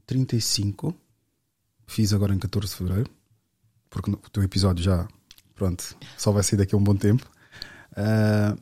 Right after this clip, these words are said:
mas já começo a ter uma vaga noção que existem limites, existe critérios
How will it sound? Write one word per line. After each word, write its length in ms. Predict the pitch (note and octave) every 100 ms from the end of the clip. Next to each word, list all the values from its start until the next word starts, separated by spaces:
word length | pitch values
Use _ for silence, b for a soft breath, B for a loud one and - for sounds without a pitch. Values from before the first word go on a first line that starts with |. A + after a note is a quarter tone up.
| - _ _ _ _ _ _ _ - -
mas 200 | A#2+ A#2
já 120 | A2 B2+
começo 360 | - B2 A#2+
a 40 | A#2
ter 200 | - A2+
uma 220 | A2 G#2
vaga 340 | G2 B2 A#2
noção 480 | A2+ G#2+ - G2+ C#3 - _ _ _ _ _ - -
que 120 | - G2
existem 360 | A2+ - A2
limites, 760 | A2 G#2+ G#2+ - - - - -
existe 520 | F2+ F2+ G#2 - - G2+ G2+ F#2+ F#2 G2+ - _ _ _ _ _ _ _ _ _ b b b b b b b _ _ _ -
critérios 840 | - G#2+ - B2+ B2 B2+ - -